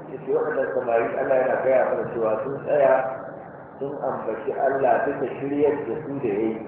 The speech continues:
ya gane da su tauhidi a yayin da mutanen su suke cikin bata. "وشكروا لما أولاهم من نعمه ونعمته."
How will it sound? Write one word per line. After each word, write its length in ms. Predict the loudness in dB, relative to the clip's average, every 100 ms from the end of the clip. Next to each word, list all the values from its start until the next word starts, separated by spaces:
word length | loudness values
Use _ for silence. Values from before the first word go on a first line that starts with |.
| -12 -14 -16 -16 -18 -18 -18 -8
ya 160 | -2 2
gane 340 | 6 8 6
da 180 | 2 -2
su 140 | -4 -6
tauhidi 580 | -4 -4 -6 -8 -10 -12 -12
a 120 | -4
yayin 280 | 0 2 0
da 80 | -2
mutanen 420 | -2 0 0 0
su 100 | -4 -10
suke 220 | -10 -10
cikin 260 | -10 -10 -6
bata. 300 | -4 -4 -8 -10 -14 -14 -12 -12 -6
"وشكروا 800 | -4 2 4 8 8 8 4 2
لما 260 | 2 6 6
أولاهم 540 | 6 8 8 8 6 2
من 180 | -2
نعمه 480 | 0 2 2 0 -2 0
ونعمته." 600 | 0 -2 -4 -6 -8